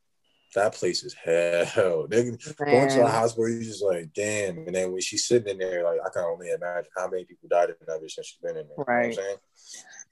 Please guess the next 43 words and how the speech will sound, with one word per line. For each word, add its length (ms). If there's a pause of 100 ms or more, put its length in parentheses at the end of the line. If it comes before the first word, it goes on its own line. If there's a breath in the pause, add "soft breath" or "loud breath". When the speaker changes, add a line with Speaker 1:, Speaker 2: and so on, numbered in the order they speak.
Speaker 1:
saying? 20
Speaker 2:
Right. 440
Speaker 1:
They 180
be 80
Speaker 2:
And 120
then 80
Speaker 1:
going 140
every 200
day, 220
dude, 320
so. 380 (1000)
Speaker 2:
Yeah, 200
and 100
that 100
Speaker 1:
Yeah. 60
Speaker 2:
should 100
be 100
crazy. 480
And 220
for 100
my 160
dad, 260
I 80
know, 180
like, 180
my 100
grandma 300
died 320
from 180
it. 140
My 100
grandpa 380
had 180
it, 300
his 160
older 240
brother. 420
So 160
I 180
know 180
this 200
is, 160
like, 380